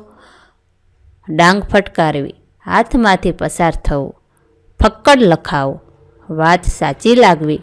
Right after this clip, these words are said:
ચીસ પાડવી, હાથમાં મૂકવું, ચોકડી કરવી, લાંબુ લચ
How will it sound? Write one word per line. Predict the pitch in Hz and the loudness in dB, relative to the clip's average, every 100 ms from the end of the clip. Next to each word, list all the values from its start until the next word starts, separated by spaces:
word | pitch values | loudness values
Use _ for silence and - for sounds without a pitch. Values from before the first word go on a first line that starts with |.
| - _ _ _ - _ | -12 _ _ _ -20 _
ચીસ | - 254 349 - - | 0 2 4 2 2
પાડવી, | 156 147 143 151 - _ - _ _ | 0 0 -4 -8 -14 _ -20 _ _
હાથમાં | - 160 165 185 196 180 | -4 -4 0 0 2 0
મૂકવું, | 170 165 160 156 - _ _ _ | -2 -4 -6 -8 -10 _ _ _
ચોકડી | - 156 190 196 | -2 0 2 0
કરવી, | 196 185 185 196 202 202 _ _ _ | 2 2 4 2 0 -4 _ _ _
લાંબુ | 165 160 160 156 | 0 2 2 2
લચ | 160 175 214 | 4 4 2